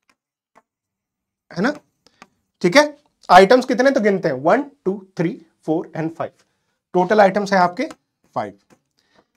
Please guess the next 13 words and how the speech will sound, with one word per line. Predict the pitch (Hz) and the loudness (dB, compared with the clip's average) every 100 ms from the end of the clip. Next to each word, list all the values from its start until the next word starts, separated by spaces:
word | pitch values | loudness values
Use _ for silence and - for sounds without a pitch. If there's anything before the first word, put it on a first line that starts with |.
| - | -2
लास्ट | 160 202 240 - | 8 8 8 4
रोल | 233 226 | 4 6
कॉल | 233 220 | 6 4
क्या | 240 220 | 6 6
होगा, | 220 254 - _ | 6 0 -4 _
टोटल | 202 214 233 233 | 6 6 6 4
आइटम | 196 170 220 294 _ 156 | 4 4 -2 -4 _ 0
माइनस | 160 175 247 - | 2 2 -2 -2
वन, | 151 139 107 _ _ _ _ - | 2 2 0 _ _ _ _ 2
तो | 180 | 6
ये | |
हो | 214 190 | 6 8
जाएगा | 170 170 233 | 8 8 4